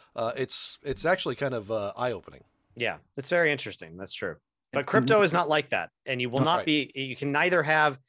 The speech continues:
Speaker 2: like, th-, it's not an escape valve for somebody like a Putin or an, a Russian oligarch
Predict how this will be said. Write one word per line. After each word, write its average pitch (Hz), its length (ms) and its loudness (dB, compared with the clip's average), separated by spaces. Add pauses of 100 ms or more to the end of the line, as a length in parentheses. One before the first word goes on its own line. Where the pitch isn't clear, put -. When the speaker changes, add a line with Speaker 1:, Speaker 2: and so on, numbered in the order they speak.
(500)
Speaker 2:
like, 135 380 -4
th-, 131 180 -2
it's 147 240 -2
not 175 200 4
an 165 80 4
escape 151 460 -2
valve 180 480 2 (260)
for 180 120 -8
somebody 185 360 -4
like 175 200 -2
a 170 40 -4
Putin 190 580 -8
or 151 220 4
an, 143 80 2
a 151 40 2
Russian 147 460 2
oligarch 151 520 0